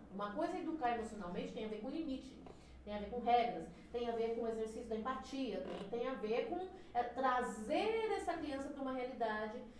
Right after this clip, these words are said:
trazer conceitos pra vida dela e dizer, olha só, na nossa casa, papai e mamãe decidiu que isso é importante. E aí eu vou dizer pra você por que é importante. Razão moral tem que existir, tá bom?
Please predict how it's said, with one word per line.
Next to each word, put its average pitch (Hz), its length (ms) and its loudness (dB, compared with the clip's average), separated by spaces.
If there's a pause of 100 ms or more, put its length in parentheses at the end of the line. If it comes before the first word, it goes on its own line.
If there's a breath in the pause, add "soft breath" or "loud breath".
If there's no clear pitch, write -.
(120 loud breath)
trazer 240 440 4
conceitos 370 640 2
pra 349 160 4
vida 302 300 0
dela 226 360 4
e 285 80 0
dizer, 214 240 -4
olha - 160 0
só, 311 300 2
na 202 100 0
nossa 196 340 -4
casa, 262 520 4
papai 220 500 2
e 220 60 -2
mamãe 254 380 2
decidiu 233 640 -4 (260 loud breath)
que 403 80 -2
isso 339 260 4
é 330 40 2
importante. 311 600 2 (200 loud breath)
E 294 100 -2
aí 294 120 4
eu 302 60 4
vou 320 80 2
dizer 311 160 0
pra 311 120 0
você 320 260 0
por 453 500 6
que 339 80 0
é 330 440 4
importante. 202 640 -4
Razão 214 380 0
moral 285 640 8
tem 262 200 2
que 269 80 -6
existir, 247 460 -6
tá 196 80 -8
bom? 330 420 4